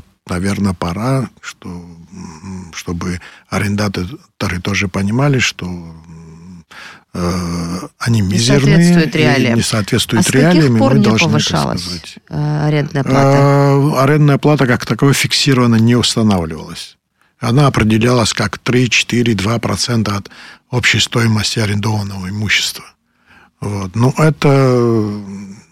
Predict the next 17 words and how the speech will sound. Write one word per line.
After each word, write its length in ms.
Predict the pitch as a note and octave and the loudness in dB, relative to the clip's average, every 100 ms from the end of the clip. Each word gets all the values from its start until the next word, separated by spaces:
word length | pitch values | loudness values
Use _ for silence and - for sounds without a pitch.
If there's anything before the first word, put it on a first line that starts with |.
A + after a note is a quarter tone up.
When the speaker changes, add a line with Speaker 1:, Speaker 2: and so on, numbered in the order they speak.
| - | -12
Speaker 1:
сейчас 640 | - - C#3 B2+ - - | -4 0 2 2 0 -2
мы 200 | A2 A2+ | -2 -2
по 160 | G#2 G#2 | -2 -2
другой 420 | G#2+ A#2 G#2+ F#2 - | 0 2 0 -2 -8
системе, 680 | - G2 - D3 D3+ C#3+ C3 - - - _ | -10 -8 -2 2 4 4 0 -6 -18 -20 _
э, 360 | C#3 A#2 A2+ G#2+ | -4 -2 0 2
Speaker 2:
Формула 300 | A3 G3+ F#3 D#3 | 2 4 4 2
Speaker 1:
хотим 200 | D3+ B2 | 2 2
Speaker 2:
будет 80 | A2+ | 2
Speaker 1:
определить 240 | A2 G#2+ A#2+ | 2 2 2
Speaker 2:
меняться. 200 | B2+ - | 0 2
Speaker 1:
формулу. 560 | D3+ B2 A#2+ G#2+ F#2+ F#2+ | 2 4 4 2 0 -4
М, 360 | G2 G2+ G#2 | -4 -4 -2
да, 180 | G#2+ G#2+ | 0 0
предложена 520 | F#2+ - G#2+ A#2+ G2+ G#2 | -2 -2 2 2 2 0
будет 260 | G2+ F#2+ | 0 -4
другая. 540 | G2 A#2 B2 F3+ E3+ | -2 0 2 4 4